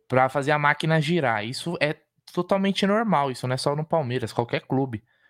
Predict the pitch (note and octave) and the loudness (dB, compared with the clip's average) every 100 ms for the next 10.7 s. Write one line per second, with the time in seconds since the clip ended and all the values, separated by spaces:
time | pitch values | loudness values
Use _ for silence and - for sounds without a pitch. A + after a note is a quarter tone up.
0 | _ _ G#2 A2+ C#3 A#2+ A#2+ C3 C#3 B2 | _ _ -2 -2 -2 -2 -2 -2 -2 -2
1 | B2 B2+ D3+ D3+ D3 D3 - C3+ D#3+ E3 | -2 -2 -2 -4 -4 -2 -2 -2 0 0
2 | C3+ C3+ C#3 D3 C3+ C3 C3 B2 A#2+ D3 | 0 2 2 2 -2 -4 -2 -2 0 2
3 | D3+ E3 C3+ D3 D3 C#3 B2+ B2+ C#3 F#3+ | 2 2 2 0 0 2 2 2 2 2
4 | F#3+ - G#2 - _ - - A#2+ B2 C3+ | 0 -4 -4 -6 _ -20 -4 0 0 2
5 | C3+ D3 D#3 D3+ - G3 G3 A#2+ G#2 _ | 2 2 2 0 0 0 2 0 -4 _
6 | _ - A#2 D3 D#3 D#3+ D#3+ F3 E3+ E3+ | _ -8 2 2 4 2 0 0 0 0
7 | E3 D#3 C#3 D3 D3+ D#3+ D#3+ _ _ - | -2 0 0 0 0 -4 -6 _ _ -4
8 | B2 C3+ C#3 C3 C#3+ C3 C#3+ - C3 B2+ | 0 0 0 -2 -4 -2 -4 -4 -6 0
9 | D3 D3+ B2+ B2+ A#2 G#2+ A2+ - A2+ G#2+ | 0 0 -2 -2 -2 -2 -4 -4 -6 -2
10 | A2+ A#2 - G#2+ G#2 G#2+ | 0 0 -4 -8 -6 -6